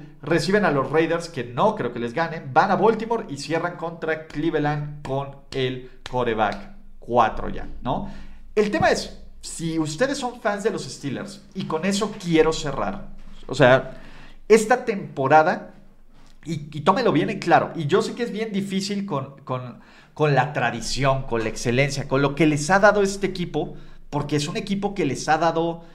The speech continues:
y que ha, y que ha enfatizado muchísimo que son un equipo que lo que buscan es ser excelentes y competitivos. Pittsburgh no va a ser competitivo. Si es competitivo, está padre.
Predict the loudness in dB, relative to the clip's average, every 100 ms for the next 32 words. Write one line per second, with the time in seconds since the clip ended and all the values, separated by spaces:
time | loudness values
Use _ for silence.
0 | -20 -12 -8 -4 0 4 6 4 -2 -12
1 | -20 -14 -12 -2 0 0 -2 2 2 2
2 | -4 -2 -2 -4 -8 -8 -6 -6 -8 -10
3 | -12 -10 -8 -8 -8 -10 -10 -12 -8 -6
4 | -6 -8 -20 _ _ _ _ -2 -2 2
5 | 2 2 0 -4 -4 -4 -6 -6 -6 -6
6 | -4 -2 -2 -4 -8 -12 -10 -6 -6 -6
7 | -10 -10 -14 -10 -10 -8 -10 -12 -14 -14
8 | -14 -14 -16 -16 -6 0 2 2 0 0
9 | -2 -12 -10 -4 -4 -6 -10 -8 -8 -8
10 | -8 -10 -12 -14 -12 -10 -10 -8 -8 -8
11 | -12 -18 -20 -20 -20 -20 -20 -20 -20 -20
12 | -18 -14 -4 6 6 6 -2 -4 0 2
13 | 2 2 2 2